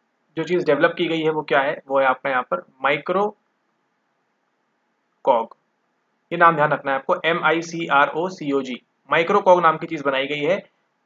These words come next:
क्यों check करने के लिए? cognitive impairment, संज्ञानात्मक जो अक्षमता है उसको check करने के लिए किसके अंदर, adults के अंदर ये बनाई गई है। ठीक है, अब यहाँ पर cognitive impairment क्या होगा हम सोच नहीं पा रहे, विचार नहीं कर पा रहे, याद नहीं रख पा रहे, ये सब चीज़ें जो हो रही हैं इसके लिए किसका इस्तेमाल करते हैं, माइक्रो कॉग का इस्तेमाल करते हैं। क्या है? Again ये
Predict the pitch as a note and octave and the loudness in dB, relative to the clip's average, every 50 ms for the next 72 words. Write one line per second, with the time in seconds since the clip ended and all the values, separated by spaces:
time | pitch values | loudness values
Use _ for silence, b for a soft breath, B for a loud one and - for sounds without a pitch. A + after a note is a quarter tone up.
0 | _ _ _ _ _ _ _ - - F3+ F#3 F#3+ F#3 F3+ F3+ F3 F3+ F3 E3+ E3 | _ _ _ _ _ _ _ 0 2 4 4 4 4 2 2 2 0 0 0 -2
1 | E3 E3 E3 F#3 F#3+ F#3 F3 D3+ D3+ E3 E3 F3+ G3 F#3+ - E3+ D#3+ D3+ D3 D#3 | -4 -4 -4 -4 0 2 2 4 4 2 2 0 0 -2 -2 -8 -8 -2 2 2
2 | D3 C#3+ D3+ F3+ F#3+ F#3 - D3 D3 D3 D3+ D#3 D3+ - E3 F3 F3+ F3+ - _ | 2 2 2 0 -2 -2 -4 -6 -4 0 0 0 0 2 2 2 2 0 -4 _
3 | _ _ _ _ _ _ _ - D3+ D#3 D#3 D3 D3 - - D3 C#3+ D3 F3+ F3 | _ _ _ _ _ _ _ -2 -2 0 0 0 -4 -2 -4 -4 -2 4 4 4
4 | D3+ D3 E3 E3+ - C#3+ - - F3 F3+ E3+ - - - D3 C#3+ D3 C3+ - C#3+ | 4 4 0 -6 -8 -12 -8 -6 -4 -2 -2 -4 -2 -2 -2 -2 -4 -8 -8 -6
5 | D3 E3 E3 - D3 C#3+ - - D#3+ D3 D3 E3 G3 G#3 - _ _ _ _ _ | -6 -6 -6 -8 -12 -12 -4 -4 -4 -2 0 0 0 0 -2 _ _ _ _ _
6 | _ - D3+ C#3+ D#3+ E3+ E3+ E3+ - - F3 D3 D3 D3+ D3+ D#3 F3 E3+ D#3 C3 | _ -2 0 2 4 2 2 2 0 -2 -2 0 0 -2 -2 -2 0 0 2 0
7 | A#2 A#2+ B2 A#2+ A#2+ A2+ G#2+ G#2+ _ _ _ _ _ _ _ _ _ _ - - | 0 -2 -4 -6 -8 -8 -10 -16 _ _ _ _ _ _ _ _ _ _ -6 -4
8 | F3+ F3+ G3 E3+ E3+ E3+ F3 F3+ F3+ G3 F#3+ F#3 E3+ E3 E3 F3 F3+ F#3+ F#3 F3 | 0 4 4 4 6 8 8 6 6 6 4 4 4 4 4 2 2 2 0 2
9 | F3 F3+ F3+ F3+ F#3+ F#3+ F#3 F#3 F3+ E3+ F3 E3+ F#3 F#3+ F#3 F3+ - D#3+ E3+ E3 | 4 4 4 6 4 0 2 6 6 8 8 8 8 6 4 4 0 -4 -4 -4
10 | D3 F3 F3 F3 E3+ D#3+ D#3 D#3+ E3 E3 D3 C#3 E3 D#3 D#3+ D#3 D#3 D3+ D3+ D3 | -2 -2 -2 2 4 4 6 6 4 2 2 4 4 4 6 4 4 2 2 4
11 | D3 D3+ D3 D3+ D3+ C#3 C3+ C#3 C#3+ D3 C#3+ C#3 C#3 - C3+ C3+ C#3+ D#3+ E3 E3 | 4 4 4 4 2 4 2 2 2 2 0 0 0 2 2 2 2 2 -2 -4
12 | D#3+ F3+ F3+ F3+ F#3 F3 F3 E3+ E3 D#3 D3+ D3 D3 D3 D#3+ F#3 F3+ E3 C#3+ - | -4 -4 -4 -2 -2 -2 -2 -2 0 0 0 0 0 0 -2 -4 -6 -8 -10 -8
13 | - D#3 D3+ D3 - D3 - F3 D#3 D3 - D#3+ D3+ D3+ D3+ D3+ D3 C#3+ C#3+ D3 | -6 -6 -6 -6 -8 -6 0 0 0 0 0 -2 0 0 0 0 -2 -2 -2 -4
14 | C#3+ E3+ F#3 F3+ D3+ D3 D3 C#3+ D3 D#3+ E3 - C#3+ C#3 C#3+ - D3 C#3+ - C#3 | -4 -4 -4 -2 0 0 0 0 -2 -4 -4 0 -2 -2 0 0 -4 -4 -2 -2
15 | C3+ C#3+ C#3+ D3+ C#3+ C#3+ - E3 F3 E3+ E3+ D3+ C#3 C3 C3+ D#3 - C#3 C3 C3 | -2 -2 0 -2 -6 -4 -4 -6 -6 -4 -2 0 0 0 0 -2 -4 -4 -8 -6
16 | C#3 C#3+ D3 D#3 F#3 G#3+ | -8 -6 -4 -4 -4 -4